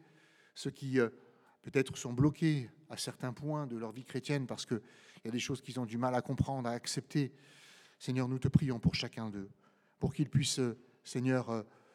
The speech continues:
vraiment lâcher prise et, Seigneur, euh,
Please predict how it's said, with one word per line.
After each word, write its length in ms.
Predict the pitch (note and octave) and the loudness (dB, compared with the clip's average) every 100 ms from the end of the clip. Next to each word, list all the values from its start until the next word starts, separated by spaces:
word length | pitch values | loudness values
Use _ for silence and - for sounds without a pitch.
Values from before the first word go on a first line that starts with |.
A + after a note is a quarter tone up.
| _ - | _ -10
vraiment 420 | A2+ E3+ B2+ G2 - _ _ _ _ _ _ _ _ _ _ - | -2 0 0 -6 -16 _ _ _ _ _ _ _ _ _ _ -6
lâcher 320 | B2 B2+ C#3 | 0 0 0
prise 400 | - B2 A2 F2 D#2 _ _ _ _ _ _ _ _ | -2 -4 -6 -10 -16 _ _ _ _ _ _ _ _
et, 440 | - A2+ A2 G#2+ F#2+ - _ _ _ _ | -8 -4 -2 -2 -4 -14 _ _ _ _
Seigneur, 420 | - A#2 A2+ G#2+ | -6 -4 -2 -4
euh, 200 | G#2+ G2+ | -6 -8